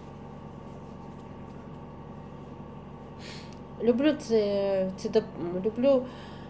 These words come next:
о, це від-, обмеження, де треба покуп-, скуплятися з інгредієнтами. Тому що це більш реалістично.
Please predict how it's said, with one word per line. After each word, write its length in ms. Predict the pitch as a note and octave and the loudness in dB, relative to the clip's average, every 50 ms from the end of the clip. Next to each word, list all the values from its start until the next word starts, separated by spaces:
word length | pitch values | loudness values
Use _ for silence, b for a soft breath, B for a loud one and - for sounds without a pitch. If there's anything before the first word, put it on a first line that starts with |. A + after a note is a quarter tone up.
| B B - | B B 0
о, 100 | - G3 F#3+ F#3 F#3 - | 2 2 2 2 -2 -4
це 260 | - - G3 F#3 F3+ | -2 2 4 4 4
від-, 180 | F3 F#3+ F#3 F#3+ - - - - D#3+ D#3+ - - | 4 2 -2 -2 -4 -8 -8 -6 -6 -6 -4 -4
обмеження, 600 | F3+ F3+ G3 G#3 G#3 G#3 G#3 - F#3+ F#3 F3+ F3+ F3 F3+ | -4 2 6 6 6 6 6 4 4 6 6 6 6 6
де 280 | - G3+ G3 F#3 F#3 F3+ | 6 8 10 10 8 6
треба 380 | F3+ - G3+ G3+ F#3 F#3+ F#3 F#3 - - | 4 4 2 4 6 6 4 4 2 -6
покуп-, 500 | - F#3 - F#3 F#3 - - - E3 E3 D#3+ - - - - | -6 -2 -2 -2 -2 -2 -6 -4 -4 -4 -4 -6 -10 -12 -12
скуплятися 800 | - - - G3 F#3 G#3 G#3 F#3+ F#3+ F3+ F3+ - F#3+ F#3 F3+ F3 | -12 -10 -10 -2 4 4 4 4 4 0 0 4 6 6 6 4
з 240 | E3+ - G3 F#3 - - - - - | 0 2 0 0 2 0 -2 -2 2
інгредієнтами. 800 | F#3+ F3+ F#3+ F#3 G3 F#3+ F3+ F3 E3 D#3+ - - D#3+ D#3+ D#3 D#3 - - - - - - B B B B B B B B B B B B B - | 2 2 4 6 6 6 6 4 4 0 -2 -2 -2 0 -2 -2 -6 -10 -12 -12 -12 -12 B B B B B B B B B B B B B -4
Тому 240 | - G3+ F#3+ G3 F#3+ | 0 2 4 4 4
що 180 | F#3+ - - | 2 0 -6
це 200 | - - G#3 G3 | 0 4 4 6
більш 300 | F#3+ F#3+ G#3 F#3+ - - | 6 6 4 4 6 8
реалістично. 800 | G3 F#3 F#3 F#3+ F#3+ F#3+ F#3+ F#3+ - - F3+ D#3+ - - - E3+ | 8 10 10 10 8 8 4 2 0 0 0 0 0 0 -2 -2